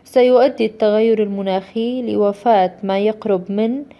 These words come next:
مائتان وخمسون ألف إنسان حول العالم. وفي هذا العام توصل تقرير المخاطر العالمية الذي يصدر عن المنتدى الاقتصادي العالمي، والذي يجمع تقييمات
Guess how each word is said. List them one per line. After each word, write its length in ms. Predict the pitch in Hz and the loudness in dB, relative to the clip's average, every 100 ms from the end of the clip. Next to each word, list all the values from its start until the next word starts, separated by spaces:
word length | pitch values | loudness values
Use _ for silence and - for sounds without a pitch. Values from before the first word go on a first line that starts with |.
| - - - | -20 -20 -8
مائتان 640 | 220 - 214 - 233 240 226 | -6 -4 -4 -2 0 2 0
وخمسون 640 | 208 - 196 180 226 214 | -2 -4 -10 -8 -4 -2
ألف 500 | 185 143 220 220 - | -2 -2 -2 -2 -8
إنسان 600 | - 196 - 214 202 196 | -10 -10 -6 -2 0 -2
حول 320 | 202 - 214 220 | -6 -4 -2 0
العالم. 500 | 202 180 170 175 180 - _ _ _ - | -2 -2 -4 -6 -8 -16 _ _ _ -8
وفي 280 | 202 214 | -4 -4
هذا 240 | 196 190 185 | -2 0 0
العام 500 | 180 185 214 254 330 - - - _ | -2 -2 -2 -2 -4 -12 -20 -20 _
توصل 600 | 214 220 233 - 196 185 | 2 2 0 -2 0 0
تقرير 480 | 190 190 196 220 202 | -2 -6 -2 0 0
المخاطر 640 | 185 180 - 208 208 190 | -2 -8 -2 -2 0 -2
العالمية 920 | 180 175 180 180 190 214 233 254 277 - - | 0 0 0 -2 -4 -2 -2 0 -2 -4 0
الذي 340 | 226 208 214 | 2 2 2
يصدر 400 | 226 226 202 185 | 0 0 -2 0
عن 280 | 180 180 190 | 0 -2 -2
المنتدى 540 | 185 202 220 214 185 | -4 -4 -2 -2 0
الاقتصادي 880 | 185 175 - - - 196 190 208 196 | -2 -4 -12 -12 -4 -2 -2 -6 -4
العالمي، 760 | 185 175 180 180 190 214 294 330 _ - | -2 0 0 -2 -4 -4 -6 -10 _ -6
والذي 540 | 214 214 208 202 208 | -2 2 0 0 -2
يجمع 480 | 240 269 240 190 180 | -2 -2 -2 -2 -2
تقييمات 840 | 180 185 - 196 196 208 226 240 | -4 -8 -8 -8 -4 -2 0 -2